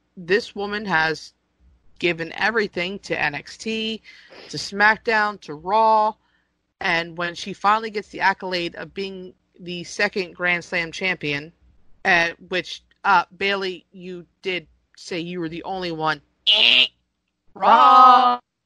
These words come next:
Speaker 1: Ding dong.
Speaker 2: Wrong.
Speaker 1: Ding dong. Wrong.
Speaker 2: <laughs> Uh,
Speaker 1: Um, 'cause
Speaker 2: uh.
Speaker 1: now, now there's a second one.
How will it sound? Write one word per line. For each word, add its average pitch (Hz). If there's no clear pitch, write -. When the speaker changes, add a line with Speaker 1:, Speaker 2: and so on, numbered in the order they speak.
Speaker 1:
Ding 392
dong. 247
Speaker 2:
Wrong. 254
Speaker 1:
Ding 415
dong. 320
Wrong. 302
Speaker 2:
<laughs> -
Uh, -
Speaker 1:
Um, 165
'cause 208
Speaker 2:
uh. 175
Speaker 1:
now, 208
now 226
there's 247
a 233
second 240
one. 208